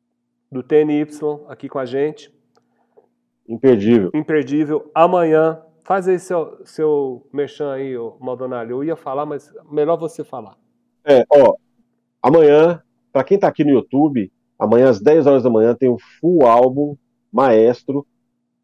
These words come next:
Speaker 2: esse aqui, pelo selo Treehouse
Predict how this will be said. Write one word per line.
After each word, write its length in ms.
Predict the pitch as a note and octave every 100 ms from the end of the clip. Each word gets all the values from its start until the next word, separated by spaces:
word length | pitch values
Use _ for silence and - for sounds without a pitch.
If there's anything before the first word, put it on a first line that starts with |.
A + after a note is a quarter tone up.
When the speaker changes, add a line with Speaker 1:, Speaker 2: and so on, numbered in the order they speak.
| -
Speaker 2:
esse 400 | A2 B2 B2 -
aqui, 540 | F#2 - F#2+ G2+ B2 _ _ _ _ _ _ _ _
pelo 200 | - A#2
selo 440 | A#2 - B2 A2+ - _ _ _ -
Treehouse 760 | D#3+ G3 B2 C3+ B2+ G2 _